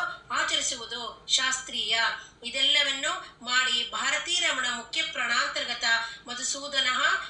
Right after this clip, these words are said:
ಪ್ರಿಯತಾಂ ಎನ್ನಬೇಕು. ಇವಾಗ ವೈಶಾಖ ಮಾಸದಲ್ಲಿ ಏನೇನ್ ದಾನ ಅನ್ನೋದನ್ನ ತಿಳ್ಕೊಂಡ್ರಿ. ಈಗ ಅಕ್ಷಯ ತೃತೀಯ ಅಂದ್ರೇನು ಅಂತ ಸ್ವಲ್ಪ ತಿಳ್ಕೊಳ್ಳೋಣ ಬನ್ನಿ. ಈಗ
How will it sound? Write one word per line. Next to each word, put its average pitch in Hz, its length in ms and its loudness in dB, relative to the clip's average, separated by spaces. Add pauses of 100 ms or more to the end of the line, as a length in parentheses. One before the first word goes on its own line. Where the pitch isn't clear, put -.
(140)
ಪ್ರಿಯತಾಂ - 680 0
ಎನ್ನಬೇಕು. - 920 0 (720)
ಇವಾಗ - 360 4 (360)
ವೈಶಾಖ 285 480 2
ಮಾಸದಲ್ಲಿ 262 340 0
ಏನೇನ್ 262 400 4
ದಾನ 226 260 4
ಅನ್ನೋದನ್ನ 220 340 0 (160)
ತಿಳ್ಕೊಂಡ್ರಿ. - 840 -2
ಈಗ 349 300 4 (440)
ಅಕ್ಷಯ - 520 2
ತೃತೀಯ 262 340 -2
ಅಂದ್ರೇನು 226 600 2 (440)
ಅಂತ 233 260 -4
ಸ್ವಲ್ಪ - 280 -2
ತಿಳ್ಕೊಳ್ಳೋಣ 285 640 -2
ಬನ್ನಿ. 226 520 -2 (1120)
ಈಗ 262 260 2